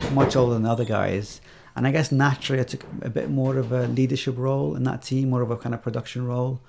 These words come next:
Um, but really, you know, I was not, not an official leader 'cause, you know, I was, you know, I kinda,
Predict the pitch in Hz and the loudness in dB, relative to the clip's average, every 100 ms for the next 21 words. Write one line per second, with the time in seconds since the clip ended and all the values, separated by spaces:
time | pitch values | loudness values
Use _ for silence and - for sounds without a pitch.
0 | - - - - _ 113 113 110 113 113 | -20 -20 -20 -20 _ 0 0 2 0 0
1 | 113 117 - _ _ 117 156 156 156 139 | -2 -4 -10 _ _ -2 4 6 6 6
2 | 131 127 120 131 143 143 - 139 135 123 | 4 4 2 4 4 2 -6 -4 -2 -2
3 | 117 120 - 123 120 117 113 120 110 110 | -2 -4 -2 -2 0 0 -2 0 0 0
4 | 110 - 107 117 110 131 123 120 117 | -2 -2 -2 0 -2 -2 -2 -2 -2